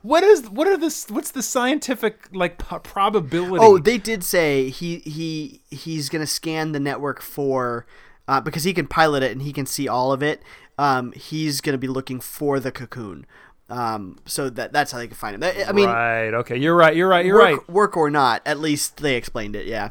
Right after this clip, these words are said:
Speaker 1: That's right. Thank you.
Speaker 2: Yeah.
Speaker 1: That, oh, that makes me feel bad.
Speaker 2: <laughs>
Speaker 1: I, I
Speaker 2: I
Speaker 1: forgot that. I genuinely, that's my bad. That is not, that is good. Thank,
Speaker 2: I,
Speaker 1: thank you
Speaker 2: I
Speaker 1: for,
Speaker 2: think
Speaker 1: thank you for remembering that.
Speaker 2: Well, I think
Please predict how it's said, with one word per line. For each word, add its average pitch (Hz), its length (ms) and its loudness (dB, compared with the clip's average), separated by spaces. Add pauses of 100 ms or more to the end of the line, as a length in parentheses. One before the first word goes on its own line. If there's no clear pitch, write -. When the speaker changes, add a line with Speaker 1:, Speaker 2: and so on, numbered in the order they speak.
Speaker 1:
That's 160 260 2
right. 139 260 4 (140)
Thank 160 260 0
you. 117 340 -4
Speaker 2:
Yeah. 123 180 -8
Speaker 1:
That, 156 340 4
oh, 139 240 2 (180)
that 139 180 -6
makes 131 200 -8
me 117 60 -10
feel 233 180 2
bad. 196 140 -2 (160)
Speaker 2:
<laughs> - 180 -14
Speaker 1:
I, 156 140 6
I 170 40 4
Speaker 2:
I - 40 2
Speaker 1:
forgot 151 380 4
that. 113 200 0
I 139 80 4
genuinely, 170 600 2
that's 143 320 4
my 139 200 2
bad. 143 420 4
That 139 160 2
is 120 140 -6
not, 127 460 -4
that 131 180 -2
is 120 100 -6
good. 123 300 -8
Thank, 117 260 -10
Speaker 2:
I, 180 140 6
Speaker 1:
thank - 60 -8
you 175 60 0
Speaker 2:
I - 40 0
Speaker 1:
for, - 120 -8
Speaker 2:
think 220 200 -4
Speaker 1:
thank 127 180 -10
you 135 80 -8
for 127 140 -12
remembering 104 380 -12
that. 90 120 -12
Speaker 2:
Well, 175 120 4
I 170 100 2
think 254 180 -6